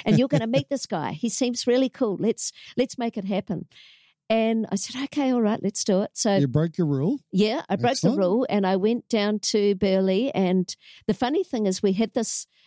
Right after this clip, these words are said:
Speaker 1: we had this communication on email and he said to me, "Look out for the guy with a moustache." Now, he didn't have a moustache, and I thought that was kind of a bit
Speaker 2: <laughs>
Speaker 1: weird. And I thought, "Oh, this must be something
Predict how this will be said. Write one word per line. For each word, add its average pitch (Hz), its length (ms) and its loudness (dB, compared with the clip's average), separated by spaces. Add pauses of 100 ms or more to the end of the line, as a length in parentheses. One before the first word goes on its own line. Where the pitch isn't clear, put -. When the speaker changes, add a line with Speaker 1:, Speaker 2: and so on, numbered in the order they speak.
(120)
Speaker 1:
we 208 140 4
had 247 140 0
this 392 200 -2
communication 196 840 0
on 170 200 0
email 180 720 0
and 175 460 0 (880)
he 233 480 0 (260)
said - 360 -2
to - 120 -2
me, 156 460 0 (240)
"Look 240 220 -2
out 247 200 -4
for - 140 -4
the 196 140 -2
guy 147 500 -4 (880)
with 175 140 -2
a 165 80 0
moustache." - 840 -4 (280)
Now, 202 160 2
he 202 100 2
didn't 190 300 -6
have 190 220 -2
a 208 40 -6
moustache, - 560 -6
and 185 80 -4
I 185 40 0
thought - 200 -10
that 285 140 -4
was - 160 -4
kind - 240 -4
of 190 100 2
a 160 60 -2
bit - 180 0
Speaker 2:
<laughs> - 40 -14
Speaker 1:
weird. 202 440 0 (680)
And 220 160 0
I 214 60 0
thought, - 200 -4
"Oh, 190 100 2
this 185 180 -4
must 214 280 -6
be 165 60 -2
something 151 480 -6